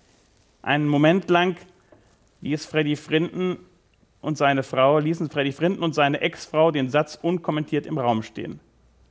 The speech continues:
Eigentlich hätten sie ihren Sieg gern genossen, aber dafür bot Edward Taylor einen zu jämmerlichen Anblick. Freddie schämte sich sogar ein wenig über das, aber das Werk war vollbracht, sodass es kein Zurück mehr gab. Langsam drehten sich May Warden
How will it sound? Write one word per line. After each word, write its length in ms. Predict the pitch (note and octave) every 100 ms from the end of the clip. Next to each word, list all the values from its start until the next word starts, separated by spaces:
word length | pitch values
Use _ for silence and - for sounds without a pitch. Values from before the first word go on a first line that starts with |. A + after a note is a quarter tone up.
| -
Eigentlich 440 | E3 F3 F#3 F3
hätten 180 | F3+ F3+
sie 140 | E3+
ihren 160 | D#3+ E3
Sieg 380 | C#3+ F#3 - -
gern 200 | D3+ D3+
genossen, 440 | D#3+ F3+ G#3+ G#3 - - - -
aber 180 | F3
dafür 240 | F#3 G3 G#3+
bot 260 | E3+ G3+
Edward 480 | - E3+ F3+ E3 -
Taylor 300 | - F3 E3+
einen 240 | C#3+ D#3+ D#3+
zu 160 | -
jämmerlichen 540 | D#3+ C#3+ C#3 C3 C#3 D#3
Anblick. 560 | C3 B2 G#2+ G2+ - _ _ _ _
Freddie 400 | _ D3+ E3 F3+
schämte 440 | F3 E3+ F3 D#3+ D#3
sich 160 | D3 -
sogar 240 | C#3 C#3
ein 200 | A#2+ C3+
wenig 400 | D3 D3 E3+ - _ - - -
über 200 | D3 D3
das, 360 | D3 - - -
aber 160 | D3+ D#3
das 120 | C3+
Werk 280 | D3 E3 -
war 120 | D3
vollbracht, 560 | - C3 C#3 F3 -
sodass 340 | - B2+ C#3+ -
es 200 | D3 -
kein 220 | C3 C3
Zurück 280 | - A#2 - -
mehr 100 | F#2
gab. 300 | B1 B1+ - _ _ _ _ _ _
Langsam 580 | C3+ D3 D#3 D#3 D#3+ E3 - _ _ _ -
drehten 320 | C#3+ D#3 D#3+
sich 180 | D3 C#3
May 240 | D3 C#3+
Warden 600 | C3 C3 C#3 D3 D3+ D#3+